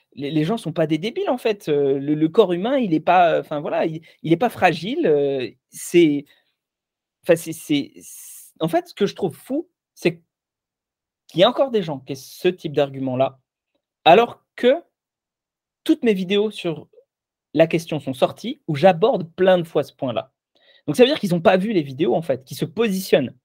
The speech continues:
dans ce débat-là sans avoir rien vu, sans avoir, sans s'être renseigné, en fait. C'est juste parce que ça leur semble être pas trop mal. Non. Et ça fait partie des erreurs de logique qu'on a beaucoup dans la communauté du fitness, c'est-à-dire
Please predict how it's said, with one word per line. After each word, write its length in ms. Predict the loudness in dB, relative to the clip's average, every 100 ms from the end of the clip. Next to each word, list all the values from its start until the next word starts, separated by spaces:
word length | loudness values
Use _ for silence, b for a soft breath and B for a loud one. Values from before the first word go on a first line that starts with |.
| _ -2
dans 160 | 0
ce 80 | 2
débat-là 500 | 2 2 4 4 4 _ _ _ _
sans 420 | -6 0 0 0 _ _ _ _ _ _ _ _ 4
avoir 220 | 6 6
rien 160 | 4 -2
vu, 180 | -6 -16 _ _ _ _ _
sans 320 | -8 0 4 4
avoir, 280 | 4 0
sans 100 | -4
s'être 200 | -6 -6
renseigné, 420 | -6 -6 -4 -4 -4
en 60 |
fait. 260 | -8 -12 _ _ _ _
C'est 100 | -2
juste 220 | -2 -2 -2
parce 160 | -2
que 100 | -2
ça 120 | -2 -2
leur 160 | -2
semble 420 | -6 -8 -8 -6
être 140 | -8 -10 _
pas 120 | -6
trop 200 | -4 -4
mal. 280 | -2 0 -2 -8 _ _ _ -2
Non. 240 | 0 0 -4 _ _ _
Et 80 | -2
ça 140 | 2
fait 120 | 4 6
partie 300 | 4 0 -6
des 200 | -2 -2
erreurs 180 | -2
de 80 | -4
logique 320 | -4 -4 -8
qu'on 160 | -6 -2
a 60 | 0
beaucoup 280 | -2 -4
dans 120 | -4 -4
la 80 |
communauté 340 | -4 -6 -6 -8
du 100 | -10
fitness, 380 | -8 -2 0 -2
c'est-à-dire 380 | -6 -2 -2